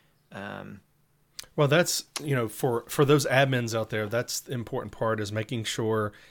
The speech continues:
Speaker 2: uh, you know, these updates are all October twenty twenty-one updates. So
Speaker 1: Hmm.
Speaker 2: if you don't have these on your servers,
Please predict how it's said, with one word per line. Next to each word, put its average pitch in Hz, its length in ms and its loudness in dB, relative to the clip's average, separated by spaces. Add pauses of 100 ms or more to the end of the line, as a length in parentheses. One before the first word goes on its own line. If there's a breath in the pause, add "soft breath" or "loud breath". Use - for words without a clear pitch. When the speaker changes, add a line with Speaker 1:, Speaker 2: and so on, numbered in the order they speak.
(380 loud breath)
Speaker 2:
uh, - 80 -6 (160)
you 123 100 -4
know, 98 180 -2
these 143 260 2
updates 120 600 2
are 113 160 -4
all 110 340 4
October 127 840 -2
twenty 123 360 -6
twenty-one 117 1000 0
updates. 170 580 -2 (380 loud breath)
So 117 400 4
Speaker 1:
Hmm. 120 180 -2 (220)
Speaker 2:
if 120 200 -6
you 143 60 0
don't 160 200 4
have 143 180 0
these 131 180 0
on 123 100 0
your 113 120 -2
servers, 113 840 0